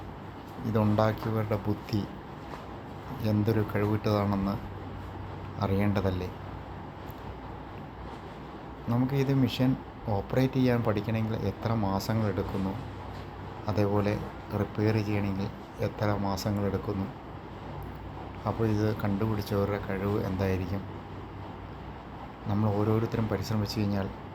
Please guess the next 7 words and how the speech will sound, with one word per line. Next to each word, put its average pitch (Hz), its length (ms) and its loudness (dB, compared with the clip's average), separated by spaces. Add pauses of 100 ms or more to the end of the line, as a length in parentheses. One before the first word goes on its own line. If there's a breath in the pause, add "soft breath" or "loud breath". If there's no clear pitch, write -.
ഇങ്ങനെയുള്ള 101 480 2
കണ്ടുപിടുത്തങ്ങൾ 98 760 0 (840)
എത്രയോ 113 420 4
എളുപ്പത്തിൽ 101 580 2 (500)
നമുക്ക് 98 540 0 (100)
ചെയ്യാൻ 104 420 2
പറ്റുന്നതാണ്. 95 640 0